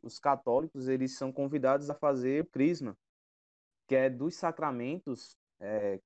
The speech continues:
que, que existem na igreja, que são sete, né? Ele é o terceiro sacramento da iniciação cristã.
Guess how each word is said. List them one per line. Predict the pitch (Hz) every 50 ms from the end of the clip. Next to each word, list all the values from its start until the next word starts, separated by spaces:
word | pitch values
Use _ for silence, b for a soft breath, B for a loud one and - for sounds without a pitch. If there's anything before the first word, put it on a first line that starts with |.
| _
que, | - 110 104 92
que | - 113
existem | 110 104 - 113 127 131 - 147 127
na | 117 113 110
igreja, | 98 104 113 139 147 143 127 107
que | -
são | - - 117 117 110
sete, | - - - 110 123 151 160 -
né? | 123 117 - - - _ _ _ _ _ _ _ _ _ _ _ -
Ele | - 123 135 135 147 143 143
é | 139 139 143
o | 151 151 147 143 _
terceiro | 160 156 156 - - 196 214 262
sacramento | 262 - 233 220 220 220 202 175 147 139 151 165 180
da | 165 170 165
iniciação | 175 190 202 208 - - 196 190 196 185 185
cristã. | - 254 247 - - - 110 92